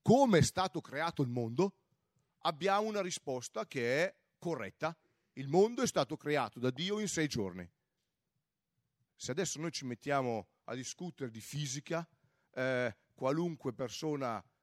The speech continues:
con un po' di razionalità dice: "Ma guarda che la Bibbia ti dice una cosa sbagliata",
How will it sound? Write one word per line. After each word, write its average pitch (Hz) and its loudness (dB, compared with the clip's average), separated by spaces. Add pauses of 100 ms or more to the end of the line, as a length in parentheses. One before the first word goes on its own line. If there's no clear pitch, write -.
(120)
con 139 -10
un 139 -10
po' 147 4
di 127 0
razionalità 143 -4
dice: 139 0
"Ma 117 -6
guarda 127 0
che 135 -4
la 120 -2
Bibbia 135 -6
ti 151 -10
dice 110 -12
una 117 -8
cosa 117 0
sbagliata", 104 2